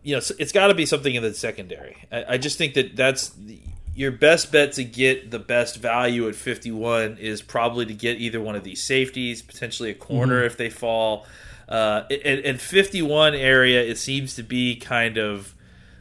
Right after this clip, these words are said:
Speaker 1: the sweet spot for where a lot of these safeties are going,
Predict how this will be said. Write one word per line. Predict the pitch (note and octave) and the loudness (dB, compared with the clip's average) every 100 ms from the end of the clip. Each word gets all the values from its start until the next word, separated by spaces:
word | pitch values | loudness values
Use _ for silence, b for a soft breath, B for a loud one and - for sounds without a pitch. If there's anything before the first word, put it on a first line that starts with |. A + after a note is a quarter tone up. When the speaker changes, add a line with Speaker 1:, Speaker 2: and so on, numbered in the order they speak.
| b | b
Speaker 1:
the | G#2+ A2+ | -4 -2
sweet | - - A#2+ C3+ - | -2 -4 -2 -4 -2
spot | - - B2+ A#2 A2 A2+ - | -4 -2 2 2 2 -2 -10
for | - B2+ A2+ A2+ G#2+ G2+ G2 - - | -4 -2 0 0 0 -2 -6 -14 -18
where | G#2+ A#2+ A#2+ A#2 A#2 | -4 2 4 4 2
a | A#2 | 2
lot | A#2 A2+ | 2 2
of | G#2 | -4
these | A2 G#2 | -12 -8
safeties | - A#2+ G#2+ G#2+ F#2+ F#2 | -4 -4 -4 -8 -10 -12
are | |
going, | F2 E2+ G#1 | -14 -14 -16